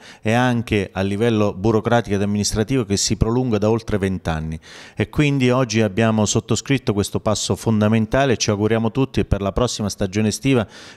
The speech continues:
questi nuovi sei caliscendi possano tornare a nuova vita,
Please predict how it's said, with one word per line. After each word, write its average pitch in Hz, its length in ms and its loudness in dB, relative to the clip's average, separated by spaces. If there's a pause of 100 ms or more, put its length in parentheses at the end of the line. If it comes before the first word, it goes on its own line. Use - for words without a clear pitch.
questi 123 400 0
nuovi 131 420 2
sei 120 380 0
caliscendi 120 600 0
possano 110 400 0
tornare 113 640 2 (200)
a 104 100 0
nuova 107 380 2
vita, 90 380 -4